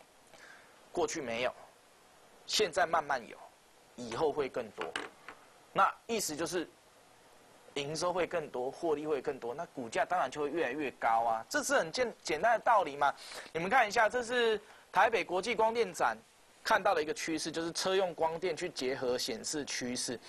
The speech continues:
那以前因为智慧型手机，手机变聪明，所以产生了智慧型手机，那么产生了一个，呃，新的全新世代的一个杀手级的产品，就 smartphone。那到后面汽车要智慧化，所以你们现在看到什么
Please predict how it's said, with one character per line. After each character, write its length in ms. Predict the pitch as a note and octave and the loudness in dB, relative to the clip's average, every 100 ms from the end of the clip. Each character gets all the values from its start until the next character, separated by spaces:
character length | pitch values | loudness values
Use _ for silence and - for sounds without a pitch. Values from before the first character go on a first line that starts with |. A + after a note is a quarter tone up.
| - - - | -14 -8 2
那 160 | C4 | 2
以 160 | G#3 C#3 | 2 -2
前 280 | - C#3 F3+ | -4 -4 -4
因 140 | G3 | 0
为 140 | G3 D#3+ | 0 -2
智 260 | - G#3 F#3 | -4 -4 -2
慧 200 | - F#3 | 0 -2
型 240 | C#3 C3 - | -2 -8 -6
手 320 | - B2 A2 | -4 -4 -4
机， 260 | - C#3 | -8 -8
手 200 | C#3 C3 | -4 -4
机 120 | B2 F3+ | -2 -2
变 160 | F#3 | -2
聪 180 | D#3+ D#3+ | 0 -2
明， 140 | D#3 | -2
所 140 | C#3+ D3 | -2 -2
以 60 | |
产 180 | C3 A2+ | -2 -6
生 140 | A#2+ C#3+ | -6 -6
了 40 | |
智 200 | - C#3+ | -4 -2
慧 100 | C#3 | -2
型 160 | A#2+ A#2+ | -4 -8
手 160 | - | -8
机， 240 | - A#2 - - - - | -8 -12 -14 -12 -12 -2
那 120 | D3 | 0
么 120 | D3 | 2
产 220 | B2+ B2+ A#2+ | 2 -2 -2
生 160 | D3+ | -2
了 100 | D3 | -2
一 120 | C3+ | -4
个， 520 | C3+ C3+ B2 A#2+ A#2+ - | -2 0 2 2 0 -2
呃， 240 | A2 - - - | -4 -6 -8 -6
新 260 | - D#3+ D#3+ | -4 -2 0
的 180 | D#3 - | 0 -2
全 180 | - C3+ | -8 -6
新 320 | - E3+ E3 | -4 -4 -2
世 240 | E3 - | -2 0
代 200 | D#3 D#3+ | 2 2
的 100 | B2+ | 2
一 80 | C3 | -6
个 260 | C3+ B2+ A#2+ | -4 -2 -2
杀 240 | - D#3 | 2 2
手 160 | D#3 A#2 | 2 -4
级 160 | - | -6
的 120 | A#2+ A2+ | -8 -4
产 240 | A2+ A#2+ | -4 -6
品， 180 | C3+ - - - - | -8 -12 -16 -20 -12
就 120 | - | -6
smartphone。 580 | C#3 B2+ A#2+ B2+ - C#3+ - - - - - | -6 -2 0 0 0 -6 -6 -20 -20 -18 -2
那 100 | G#3 | 2
到 120 | G#3+ G#3 | 6 6
后 120 | G#3+ | 4
面 120 | G#3+ | 0
汽 220 | - A3+ | -2 -2
车 100 | F3 | 2
要 140 | F3+ E3+ | 2 2
智 300 | - F3 D3 | 0 -8 -4
慧 200 | D#3+ B2 | -2 -2
化， 200 | D3 B2 | 2 0
所 140 | C#3 | 0
以 20 | F3 | -2
你 60 | |
们 100 | B2 | -4
现 140 | A#2+ D#3+ | -2 -2
在 80 | |
看 180 | D3+ D#3+ | 0 -2
到 140 | C#3+ C3 | 0 -2
什 120 | |
么 100 | A2+ | -2